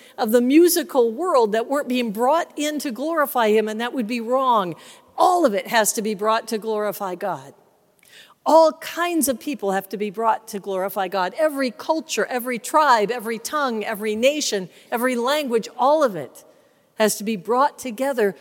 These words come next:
to glorify God, to reflect his manifold wisdom.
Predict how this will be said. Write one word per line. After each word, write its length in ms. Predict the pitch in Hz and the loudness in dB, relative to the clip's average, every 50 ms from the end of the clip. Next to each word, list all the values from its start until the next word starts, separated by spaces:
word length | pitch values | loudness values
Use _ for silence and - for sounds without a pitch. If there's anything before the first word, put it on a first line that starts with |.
| - - | -14 -6
to 120 | - 233 208 | -2 -2 -2
glorify 560 | - 220 220 214 233 233 226 226 - 226 220 | 0 0 0 0 2 0 -2 -2 -4 -6 -4
God, 440 | 202 269 262 254 214 170 147 143 - _ _ _ _ _ _ _ _ - - | -2 -2 0 0 -2 -4 -4 -10 -14 _ _ _ _ _ _ _ _ -10 -2
to 120 | - 254 | 2 4
reflect 680 | 240 247 226 - - - - 277 277 277 - _ - - - _ _ _ | 4 4 4 2 -4 -8 -6 -6 -6 -6 -6 _ -16 -20 -20 _ _ _
his 220 | - 262 247 208 214 | -2 0 0 2 2
manifold 640 | 202 220 233 233 233 240 233 - - 247 254 262 220 | 0 0 -2 -2 -4 -6 -8 -6 -4 -4 -4 -4 -6
wisdom. 400 | 208 285 349 311 - - 175 139 | -6 -4 -4 -4 -4 -6 -8 -16